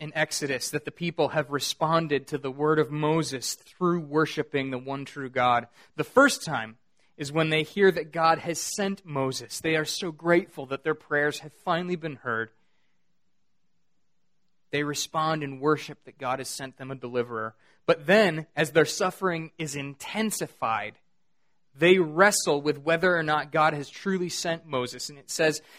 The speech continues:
that they actually could not believe because of the bitterness of their slavery. But God is faithful and true, and through the plagues,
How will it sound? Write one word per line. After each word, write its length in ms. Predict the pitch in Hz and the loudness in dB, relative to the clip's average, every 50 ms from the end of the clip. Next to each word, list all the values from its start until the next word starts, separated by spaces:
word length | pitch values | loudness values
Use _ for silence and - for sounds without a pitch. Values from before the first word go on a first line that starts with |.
| - _ _ _ _ _ | -20 _ _ _ _ _
that 160 | - 165 165 | -2 0 2
they 160 | 160 170 170 | 2 2 2
actually 540 | 170 175 180 170 - - 190 160 156 151 147 _ _ _ _ _ _ _ _ _ _ _ _ _ - _ _ _ _ _ _ _ | 2 2 0 0 -4 -6 -4 -2 -2 -4 -4 _ _ _ _ _ _ _ _ _ _ _ _ _ -20 _ _ _ _ _ _ _
could 320 | - - - 247 220 175 170 | -10 0 4 6 6 6 4
not 340 | 180 160 151 147 147 - 160 | 2 2 2 2 2 0 -2
believe 580 | 160 151 147 147 143 135 131 135 131 127 - _ _ _ _ _ | -4 -2 0 -2 -2 -2 -2 -4 -6 -8 -14 _ _ _ _ _
because 320 | - 147 - - 175 151 | -10 -8 -4 -2 -2 -2
of 120 | 147 139 127 | -2 -6 -6
the 80 | 139 | -10
bitterness 600 | 127 - _ - 190 190 196 190 175 165 156 - | -14 -2 _ 6 8 8 6 4 2 -2 -4 -6
of 120 | 160 139 135 | -8 -8 -6
their 120 | 143 139 | -8 -6
slavery. 640 | 131 - - - 143 139 139 123 123 120 110 110 113 _ _ _ _ _ _ _ _ _ _ _ _ _ _ _ _ _ _ _ _ _ _ _ _ | -6 -8 -6 -4 -2 -2 -2 -2 -4 -10 -12 -12 -14 _ _ _ _ _ _ _ _ _ _ _ _ _ _ _ _ _ _ _ _ _ _ _ _
But 220 | - 147 147 - | -8 -8 -8 -8
God 460 | - 151 147 151 156 165 170 180 180 - _ _ _ _ | -4 0 4 6 8 8 6 6 2 -4 _ _ _ _
is 200 | 131 123 - - | -10 -8 -8 -8
faithful 640 | - - 180 180 190 185 - - 196 190 185 - - | -4 0 2 2 2 0 -2 -2 0 0 0 -2 -6
and 160 | 135 131 127 | -14 -20 -18
true, 480 | - - - 196 185 190 196 214 214 208 _ _ _ _ _ _ _ _ _ _ _ _ _ _ _ _ _ _ _ _ _ _ _ _ _ _ _ _ _ | -14 -2 2 4 6 6 4 2 0 -4 _ _ _ _ _ _ _ _ _ _ _ _ _ _ _ _ _ _ _ _ _ _ _ _ _ _ _ _ _
and 140 | 156 147 139 | -10 -10 -10
through 220 | - - 190 196 | -2 2 2 2
the 100 | 180 147 | 2 0
plagues, 800 | 147 - _ _ 185 180 180 190 202 208 202 190 - - - - | -4 -10 _ _ 0 2 4 4 2 2 0 -2 -4 -6 -6 -8